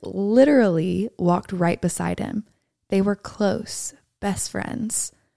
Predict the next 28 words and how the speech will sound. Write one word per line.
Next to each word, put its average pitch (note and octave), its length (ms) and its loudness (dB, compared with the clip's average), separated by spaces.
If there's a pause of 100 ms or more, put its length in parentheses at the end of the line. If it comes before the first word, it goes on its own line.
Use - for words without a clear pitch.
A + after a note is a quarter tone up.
(340)
Then G#3+ 220 6
one B3 220 6
night, F#3+ 400 0
when F#3+ 180 2
Jesus' A3+ 500 2
ministry F#3+ 520 0
on F#3 240 -2
earth E3+ 260 0
was F#3 140 -2
about F3 300 -2
to A3 60 -2
come F#3 280 -2
to - 160 -2
an E3 180 2
end, F#3 400 -2 (460)
he A3 160 2
tried G#3 340 0
to D4 140 -2
explain F#3+ 580 0
to - 100 -8
Peter F3 560 -2 (380)
and F#3 100 4
the - 140 2
other G3 240 4
disciples F3 580 -2
what E3+ 200 -2
was F3 100 -4
coming. F3+ 400 -6